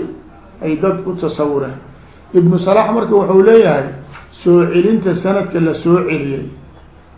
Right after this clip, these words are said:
في آخر kitaab la soo celiyey, waxba oo dheeraad oo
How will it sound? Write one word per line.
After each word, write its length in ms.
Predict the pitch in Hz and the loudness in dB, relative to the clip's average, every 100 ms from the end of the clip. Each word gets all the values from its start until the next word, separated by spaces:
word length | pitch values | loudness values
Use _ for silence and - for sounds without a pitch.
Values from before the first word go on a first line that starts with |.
| - - | -16 -8
في 200 | 156 - | -6 -2
آخر 420 | 170 214 208 196 185 | 2 2 2 0 -2
kitaab 340 | 180 180 175 170 | -2 -2 0 0
la 80 | 165 | 0
soo 320 | 180 202 226 | 2 4 4
celiyey, 320 | 185 160 143 - - - - - - - - - | 2 0 -2 -8 -16 -20 -20 -20 -20 -20 -18 -10
waxba 480 | 139 160 165 - - | -10 -4 -2 -2 -4
oo 220 | 180 180 | -6 -4
dheeraad 400 | 170 165 185 202 | 0 2 2 2
oo 140 | 180 | 0